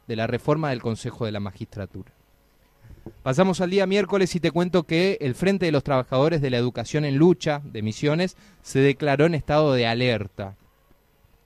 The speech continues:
Volvemos al mismo capítulo, o estamos por volver al mismo capítulo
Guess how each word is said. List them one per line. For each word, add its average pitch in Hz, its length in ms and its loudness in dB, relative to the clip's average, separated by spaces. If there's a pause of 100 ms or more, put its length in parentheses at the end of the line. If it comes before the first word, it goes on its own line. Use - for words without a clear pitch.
Volvemos 123 840 -4
al 101 100 -10
mismo 110 300 -4
capítulo, 143 600 0
o 113 100 2
estamos 135 360 -4
por 131 160 0
volver 120 320 2
al 123 120 0
mismo 120 260 -2
capítulo 123 580 -4